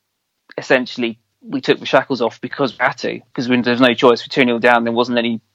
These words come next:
any point in trying to keep shape or, um, or, or keeping players back. And we basically just flew ev-, you know, threw off the shackles and, and just let players, let our attacking players do their thing.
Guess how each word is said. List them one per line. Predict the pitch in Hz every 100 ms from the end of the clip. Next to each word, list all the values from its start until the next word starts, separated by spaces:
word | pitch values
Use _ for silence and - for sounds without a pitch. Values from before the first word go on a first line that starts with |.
| _ -
any | 135 123
point | 147 127
in | 117 113 - _ 202
trying | 214 139 120
to |
keep | 117 123 -
shape | - 131 131 -
or, | 117 110 107 _ _ _ _ _ _ -
um, | 123 117 113 110 113 - -
or, | 113 117
or | 127
keeping | - 135 135
players | 131 127 117
back. | - 135 120
And | 131
we | 120
basically | 135 127 131
just | 123 - _ _ _ -
flew | - - 143
ev-, | 131 - -
you | 190
know, | 127
threw | 117 - 147
off | 131
the | -
shackles | 127 147 135 120 117
and, | 120 117 _ _ _ _ _ _ _ _ _
and | 139 147
just | 147
let | 156 151
players, | 156 156 143 131
let | 160
our | 160
attacking | 151 170 151 139
players | 156 143 127
do | - 147
their | 139
thing. | 135 190 131 113